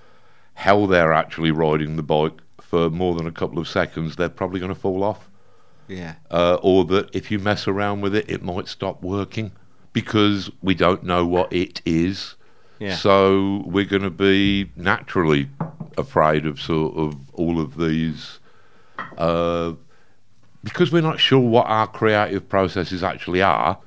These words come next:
Speaker 1: we are subject to, I think, unnatural terrors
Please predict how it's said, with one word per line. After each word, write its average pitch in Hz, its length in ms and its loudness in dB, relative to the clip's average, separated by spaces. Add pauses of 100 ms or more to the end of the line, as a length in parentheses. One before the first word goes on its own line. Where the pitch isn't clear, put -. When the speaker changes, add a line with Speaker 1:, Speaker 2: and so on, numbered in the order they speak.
Speaker 1:
we 101 220 4
are 104 180 4
subject - 840 -4
to, 104 440 0
I 90 100 0
think, 107 240 -6
unnatural 101 720 -4
terrors 104 460 2